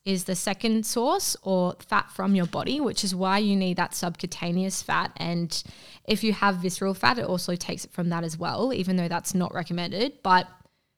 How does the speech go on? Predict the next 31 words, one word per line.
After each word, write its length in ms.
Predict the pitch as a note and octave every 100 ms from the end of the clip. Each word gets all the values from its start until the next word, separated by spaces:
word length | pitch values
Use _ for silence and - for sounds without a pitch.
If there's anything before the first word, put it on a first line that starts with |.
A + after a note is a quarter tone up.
| _ _ _ _ G3+
it 120 | G3
then 180 | G3+ G#3
takes 280 | G#3 G#3
it 60 | -
from 160 | F#3+ F#3+
that 180 | F3
subcutaneous 800 | - F#3 - - F#3 F#3 G#3+ -
fat. 240 | - F#4 F#4 - _ _ _ -
And 160 | A3
then 160 | A#3+ C4
you 80 | B3+
also 300 | B3 B3+ B3
need 160 | A#3
to 80 | A3
be 120 | G#3+
consuming 580 | G#3 G#3+ G3+ - G3 G3
the 100 | G3
right 280 | F3+ F#3+ G3
amount 220 | G#3 F#3+
of 80 | F#3+
protein 380 | - F3+ F3+ G3+
in 120 | G3+
order 220 | - G3+ G3
to 160 | -
keep 360 | - - F#3 F3+
your 160 | F#3
muscle. 640 | F3+ F3 F3 - - F#2 - - _ _
So 400 | - G#3 G3 G3
when 180 | A3 G#3
I 200 | G#3 G#3+
was 260 | G3+ G3